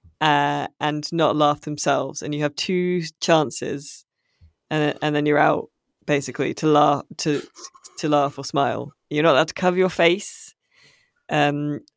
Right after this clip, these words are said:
or cover up that you're laughing. You just have to stop yourself laughing or smiling at anything anyone else does. Um, it's weirdly not a funny <laughs> show to watch most of the time,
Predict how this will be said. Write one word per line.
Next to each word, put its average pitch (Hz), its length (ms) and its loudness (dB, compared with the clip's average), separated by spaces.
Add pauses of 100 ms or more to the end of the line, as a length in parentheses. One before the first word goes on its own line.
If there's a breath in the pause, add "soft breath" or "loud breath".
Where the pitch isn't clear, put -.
(160)
or 151 220 -2
cover 160 340 4
up - 160 4
that 139 100 0
you're 147 140 4
laughing. 147 280 0
You 147 80 0
just 151 160 -6
have 151 120 -4
to - 80 -6
stop - 400 2
yourself 151 320 2
laughing 139 540 0
or 139 120 -4
smiling 135 480 -2
at 107 80 -2
anything 139 300 -6
anyone 135 260 -2
else 123 140 -8
does. 123 460 0 (680)
Um, 143 380 -2 (1120)
it's 165 320 0
weirdly 185 720 0 (400)
not 226 280 0
a 240 60 0
funny 233 420 2
<laughs> - 20 2
show 220 340 10
to 208 160 0
watch 190 420 2
most 175 300 -2
of - 20 -14
the 143 100 -10
time, 147 380 -4